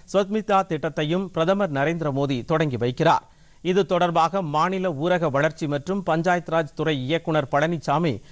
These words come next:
நாட்டில் உள்ள அனைத்து மாவட்ட ஆட்சியர்களுக்கும் சுற்றறிக்கையை அனுப்பியுள்ளார். பிரதமரின் இந்த காணொலி காட்சி கலந்துரையாடல் காலை பதினோரு மணியிலிருந்து நண்பகல் பனிரெண்டு மணி வரை நடைபெறும் என்றும், இதில் கலந்து கொள்பவர்கள்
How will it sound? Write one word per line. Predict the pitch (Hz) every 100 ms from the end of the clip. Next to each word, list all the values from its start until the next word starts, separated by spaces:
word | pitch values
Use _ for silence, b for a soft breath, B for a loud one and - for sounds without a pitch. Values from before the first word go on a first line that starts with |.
| B B
நாட்டில் | 147 180 240 247 202
உள்ள | 165 170 175 180 b b
அனைத்து | - 165 220 202
மாவட்ட | 156 160 185 175
ஆட்சியர்களுக்கும் | 151 156 165 160 147 147 175 165
சுற்றறிக்கையை | 175 196 165 156 143 143
அனுப்பியுள்ளார். | 135 131 127 117 139 143 - b b b
பிரதமரின் | 175 185 190 190 180
இந்த | 160 160 151
காணொலி | 160 175 170 160
காட்சி | 156 151 156
கலந்துரையாடல் | 139 147 165 156 147 147 185
காலை | 180 147 143
பதினோரு | 131 147 175 170
மணியிலிருந்து | 147 143 131 135 147 180
நண்பகல் | 151 147 151 143 135
பனிரெண்டு | 151 180 175 147
மணி | 139 139
வரை | 139 139
நடைபெறும் | 123 135 147 131 120
என்றும், | 147 175 156 107 B B
இதில் | 165 190 196
கலந்து | - 175 226 226
கொள்பவர்கள் | 175 160 156 151 175 202